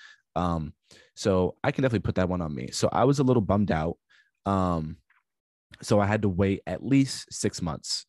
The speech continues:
Um, they, the list comes out about every six months, depending on how many drivers they need. So I basically had to wait. Um, and at this point, you know,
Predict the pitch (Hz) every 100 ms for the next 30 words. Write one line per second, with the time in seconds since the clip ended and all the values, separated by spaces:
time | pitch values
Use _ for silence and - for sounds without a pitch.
0 | - 90 92 82 78 95 - 98 92 90
1 | 87 98 - 101 95 90 90 87 87 90
2 | 92 - 90 90 90 - 87 82 - -
3 | 92 90 92 87 85 87 82 85 76 67
4 | - 55 52 - - - - - _ -
5 | - 101 95 90 87 _ _ _ _ _
6 | _ - 101 98 92 90 85 87 78 -
7 | _ _ - 90 87 82 80 - _ 104
8 | 92 117 123 - 101 92 98 98 85